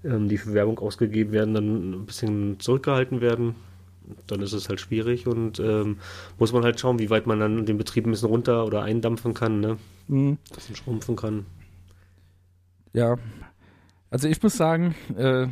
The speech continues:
Speaker 2: so scheiße das jetzt grad für die drei, die gehen müssen, ist, ähm, für mich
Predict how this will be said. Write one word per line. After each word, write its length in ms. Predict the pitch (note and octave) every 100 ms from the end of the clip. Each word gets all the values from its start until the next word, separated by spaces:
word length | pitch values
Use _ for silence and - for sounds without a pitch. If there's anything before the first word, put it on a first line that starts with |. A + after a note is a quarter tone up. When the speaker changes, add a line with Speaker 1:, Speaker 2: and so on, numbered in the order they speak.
| B2 - - - -
Speaker 2:
so 200 | A2 C3
scheiße 340 | - C3+ D3
das 180 | C3+ -
jetzt 440 | C3 - - - - -
grad 160 | C#3 C#3
für 160 | - C3
die 180 | B2
drei, 360 | - B2 C3 C3
die 360 | - B2 A#2+ A#2+
gehen 320 | C3+ C#3+ D3
müssen, 280 | C#3+ - C3+
ist, 440 | - E3 - - - -
ähm, 420 | B2+ B2+ B2+ C3 B2 - - - - - -
für 160 | - C3+
mich 260 | C#3 -